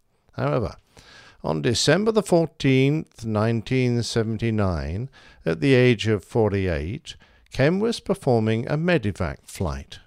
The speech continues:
out of Red Lake when his plane disappeared in northern Ontario.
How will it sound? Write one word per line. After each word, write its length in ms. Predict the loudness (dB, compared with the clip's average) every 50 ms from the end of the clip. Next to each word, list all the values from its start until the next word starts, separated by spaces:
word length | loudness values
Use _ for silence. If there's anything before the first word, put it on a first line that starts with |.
| _ -14 -8
out 180 | -4 -2 0 2
of 200 | 2 0 0 -2
Red 240 | -2 -2 -4 -6 -8
Lake 420 | -8 -8 -8 -8 -10 -14 -20 -20 -20 _ _ _ -20 -16 _ -4
when 160 | -2 0 0
his 160 | 0 -2 -4
plane 640 | -6 -4 -2 0 2 2 2 2 2 0 -2 -4 -4
disappeared 1120 | -2 -2 -2 -2 -2 -4 -6 -6 -6 -4 -4 -2 0 -2 -2 -4 -8 -14 -16 -18 -18 -14 -10
in 320 | -8 -6 -6 -4 -4 -4
northern 460 | -2 -2 -4 -4 -4 -6 -6 -8 -8 -8
Ontario. 880 | -8 -10 -10 -12 -12 -6 -4 -2 -2 -2 -4 -6 -8 -12 -14 -16 -18